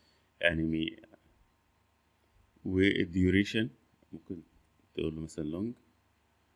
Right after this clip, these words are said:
وخلاص، ممكن تقول له بقى أي option.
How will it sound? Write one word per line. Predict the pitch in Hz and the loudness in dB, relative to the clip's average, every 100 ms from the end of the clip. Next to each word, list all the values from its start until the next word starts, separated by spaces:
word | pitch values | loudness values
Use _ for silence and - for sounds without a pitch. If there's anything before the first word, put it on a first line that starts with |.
| _ - | _ -12
وخلاص، | 120 - 104 90 - - - - - | -12 -2 -2 -2 -10 -18 -18 -20 -12
ممكن | 101 - - | -10 -10 -6
تقول | 101 90 | -2 0
له | |
بقى | 90 87 | 0 0
أي | 67 90 85 - - | 0 -2 -6 -10 -8
option. | 87 87 - 85 | -6 -8 -10 -10